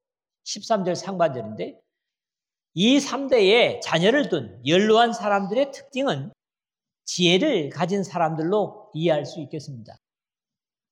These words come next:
이 편지를 쓰고 있는 이유를 "태초부터 계신 이를 알았음이요" 한 것인데, 요한은 이미 "태초에 말씀이 계시니라, 이 말씀이 하나님과 함께 계셨으니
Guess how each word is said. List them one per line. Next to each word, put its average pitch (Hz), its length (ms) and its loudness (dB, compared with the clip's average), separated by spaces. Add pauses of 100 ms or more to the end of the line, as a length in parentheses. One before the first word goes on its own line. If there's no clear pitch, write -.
이 262 180 4
편지를 262 400 2
쓰고 262 320 0
있는 240 400 -2
이유를 180 640 0 (640)
"태초부터 277 720 -2
계신 185 420 -2
이를 175 400 -2
알았음이요" 143 1000 -4 (300)
한 226 140 0
것인데, 170 520 -4 (760)
요한은 220 520 4
이미 180 440 -4 (320)
"태초에 247 460 2
말씀이 175 560 0
계시니라, 190 640 0 (560)
이 226 200 4
말씀이 240 540 0
하나님과 214 540 0
함께 190 360 -2
계셨으니 170 800 -4